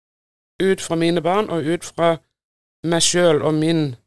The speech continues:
opplevelse av mine barn, at uansett hva de gjør, eller uansett hva urett eller hva galt det er,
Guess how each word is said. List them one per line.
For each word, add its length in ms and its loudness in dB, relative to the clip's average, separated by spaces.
opplevelse 680 -2
av 280 -2
mine 280 -4
barn, 360 -2
at 220 -8
uansett 880 0
hva 340 0
de 140 -8
gjør, 320 -2
eller 320 0
uansett 480 -2
hva 160 0
urett 560 -2
eller 200 0
hva 120 -4
galt 380 -4
det 100 -2
er, 200 -2